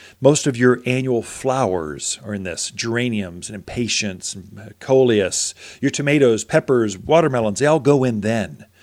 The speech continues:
This is also when the roses show up in, in force by the thousands here at the garden center. From there, we go into a unique month.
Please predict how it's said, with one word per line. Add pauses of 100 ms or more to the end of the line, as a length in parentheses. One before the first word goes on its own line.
(600)
This
is
also
when
the
roses
show
up
in, (160)
in
force
by
the
thousands
here
at
the
garden
center. (800)
From
there,
we
go
into
a
unique
month.